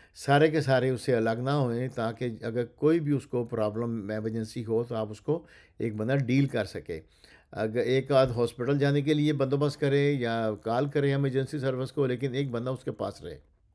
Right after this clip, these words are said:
और नंबर पाँच पे ये इंतहाई अहम, ये, अ, नुक्ता जहन में रखें, इंतहाई अहम है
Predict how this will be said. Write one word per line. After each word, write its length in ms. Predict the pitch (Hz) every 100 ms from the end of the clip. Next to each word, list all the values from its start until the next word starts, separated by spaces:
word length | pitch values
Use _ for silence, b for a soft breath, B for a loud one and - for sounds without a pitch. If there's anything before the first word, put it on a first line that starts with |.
| _ _ _ _ - - B B B B B -
और 60 |
नंबर 260 | 160 165 202
पाँच 480 | 202 160 170 180 -
पे 540 | - 180 185 185 185
ये 220 | 131 143 170
इंतहाई 640 | 185 170 175 165 202 202
अहम, 360 | 147 151 175 160
ये, 160 | 156
अ, 540 | 147 131 127 123 113 -
नुक्ता 540 | 113 113 123 - 156 143
जहन 280 | 110 147
में 140 | 170 139
रखें, 300 | 117 - 135
इंतहाई 400 | 123 139 175 -
अहम 240 | 123 143
है 300 | 101 92 -